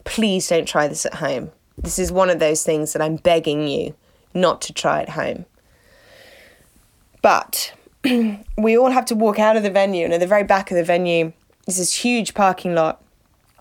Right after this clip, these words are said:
And this is, like, two thousand people. Or, you know, some of the conferences are smaller than that. <clears throat> But in my case, there were eighteen lines of hot coals.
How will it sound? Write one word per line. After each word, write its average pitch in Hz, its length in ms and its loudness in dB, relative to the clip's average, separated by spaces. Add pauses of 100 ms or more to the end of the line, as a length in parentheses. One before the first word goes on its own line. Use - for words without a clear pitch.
And 208 100 2
this 214 140 -2
is, 196 120 -4
like, 180 220 0
two 247 140 -2
thousand 185 360 0
people. 175 480 -4 (920)
Or, 202 360 4
you 226 160 0
know, 160 280 0
some 214 220 0
of 190 40 2
the 180 60 2
conferences 170 500 -2
are 160 40 -4
smaller 165 240 0
than 156 120 -4
that. 220 640 0 (100)
<clears throat> - 0 - (200)
But 190 220 2
in 190 80 2
my 220 160 2
case, 185 240 0
there 190 80 2
were - 200 2
eighteen 226 640 -2 (120)
lines 175 800 0 (100)
of 175 100 0
hot - 580 -2 (260)
coals. - 720 -2